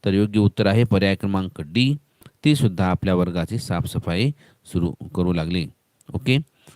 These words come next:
चला विद्यार्थी मित्रांनो, ज्या विद्यार्थ्यांनी पर्याय क्रमांक डी हे उत्तर किंवा चार हे उत्तर निवडलेलं आहे, त्या सर्वांचं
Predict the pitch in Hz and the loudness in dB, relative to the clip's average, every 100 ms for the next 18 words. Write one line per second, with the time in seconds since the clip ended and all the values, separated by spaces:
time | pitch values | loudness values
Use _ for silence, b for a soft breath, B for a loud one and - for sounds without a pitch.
0 | b b _ 127 101 101 117 120 120 123 | b b _ 2 2 2 2 4 2 4
1 | 135 120 101 101 107 113 113 143 - b | 4 6 4 4 2 2 2 0 -2 b
2 | - 110 117 113 123 127 131 110 123 139 | 0 2 2 2 4 4 2 2 4 4
3 | 123 101 95 110 92 - - 95 92 120 | 4 4 4 0 -2 -4 -8 -4 0 2
4 | 120 117 - 110 95 101 127 127 85 90 | 4 4 4 2 2 4 4 4 2 0
5 | 113 131 - - 98 90 95 104 107 92 | -2 -4 -12 -2 -2 2 2 2 2 2
6 | 127 | 0